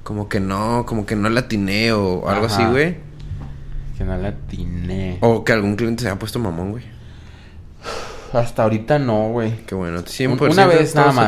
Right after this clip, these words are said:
Speaker 1: satisfechos.
Speaker 2: Una vez nada más de que la persona, este, se confundió, güey. Yo antes, antes hacía bocetos
Speaker 1: Ujú.
Speaker 2: previos a, a, al diseño. Se los mandaba, lo checaban y la madre, ¿no?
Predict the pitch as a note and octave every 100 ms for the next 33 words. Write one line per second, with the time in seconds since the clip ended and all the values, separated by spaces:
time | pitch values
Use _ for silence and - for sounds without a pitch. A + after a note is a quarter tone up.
0 | G2+ - G#2 F#2+ - F#2 - - - -
1 | C3 C#3+ C3+ C3+ C3 B2 A2 G#2 G#2 -
2 | G2 F2+ E2+ F2+ F#2 G2 G2 F#2+ G#2 G#2
3 | F#2+ E2+ F2+ - - - - - - -
4 | - - - - G2 F#2+ - - - F2+
5 | E2+ D2 C2+ - - - A2 A2 A2 G2
6 | G2+ C3+ C#3+ B2+ B2+ - - - - -
7 | - - G2+ A2 A2+ B2 C#3 C#3+ - -
8 | - - - F2 G2 G2 A2 - - G2
9 | F#2+ G2 G2 G#2+ - C3 - - - G2+
10 | G2+ E2 - G2+ G#2 A2+ A2+ F#2+ E2+ -
11 | - D2 D2+ A#1 G1+ - E2 D#2+ F#2 F#2
12 | A#2+ - - - - - - G2+ F#2+ F#2
13 | G2 G#2+ A2+ G#2+ - - F2+ F2+ F2 E2+
14 | F2 D#2+ -